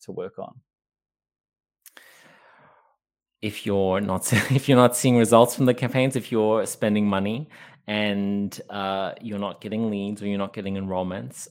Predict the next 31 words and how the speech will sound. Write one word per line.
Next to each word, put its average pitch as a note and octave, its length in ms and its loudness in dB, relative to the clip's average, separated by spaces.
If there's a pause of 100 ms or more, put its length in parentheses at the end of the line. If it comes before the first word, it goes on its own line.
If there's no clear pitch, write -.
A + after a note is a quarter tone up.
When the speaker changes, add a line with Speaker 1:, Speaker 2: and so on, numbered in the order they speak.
Speaker 2:
um, G2 260 -8
Speaker 1:
Mm. A2+ 80 -12
Speaker 2:
again, A2 340 -2
you G2+ 420 -6
kind A2+ 200 -8
of G2+ 120 -8
need G#2 260 -6
to, F#2+ 520 -6 (560)
uh, E2+ 320 -10 (180)
analyze G2+ 720 0 (100)
what G2+ 280 0
the G2+ 80 -8
problem G2+ 840 -2
might G2 320 -6
be. G#2 320 -8
It - 240 -20
could E2 260 -20
be, F2 400 -14 (220)
again, F2+ 540 -6
it - 80 -20
could F#2+ 140 -8
be F#2 100 -4
the F2+ 100 -4
landing F2+ 400 0
page F2 240 -8
or F2+ 60 -6
the E2+ 120 -6
website. G#2+ 540 -4
You're, G2 380 0
you're G#2 120 -2
bringing A#2 560 0